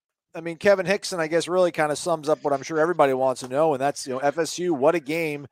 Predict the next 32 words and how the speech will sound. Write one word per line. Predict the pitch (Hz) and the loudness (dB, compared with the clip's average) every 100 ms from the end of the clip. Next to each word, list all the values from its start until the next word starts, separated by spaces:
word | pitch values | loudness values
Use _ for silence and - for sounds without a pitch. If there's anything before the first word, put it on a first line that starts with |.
| _ _ - | _ _ -6
that | 131 143 | -4 -2
should | 170 160 | -6 -4
show | - 175 | 0 2
recruits | 160 - 180 175 - | 0 -2 -2 -2 -2
where | 147 151 | 0 0
this | 135 120 | 0 -4
program | - 160 196 175 143 131 | -2 4 4 4 0 -2
is | 120 113 | -6 -4
going. | 135 127 127 127 135 _ _ _ _ _ _ _ _ | 0 2 0 -6 -12 _ _ _ _ _ _ _ _
Forty-one | - 208 202 185 190 | 2 2 4 2 2
thirty-eight | - 196 185 190 196 - | 2 0 2 0 0 4
overtime, | 175 185 180 - 175 175 | 4 6 2 0 0 0
you | 151 | -6
push | - 175 - | -6 -6 -6
the | 156 | -6
number | 151 170 175 | -4 -2 -2
nine | 160 151 165 165 | -2 -2 -2 -6
team | 143 165 | -10 -10
in | 165 | -8
the | 135 | -8
nation | 131 156 160 156 | -6 -6 -6 -8
to | 135 | -8
the | 131 104 | -6 -6
brink. | 123 151 156 127 - - _ _ _ _ _ _ | -4 -4 -4 -8 -20 -20 _ _ _ _ _ _
I | 156 165 | 0 2
didn't | 180 170 | 2 0
expect | 135 - - 143 131 | -6 -8 0 0 0
it | 131 | -8
to | |
go | 127 135 117 | 0 0 4
that | 131 151 - | 4 4 0
well. | 104 92 95 | -10 -10 -12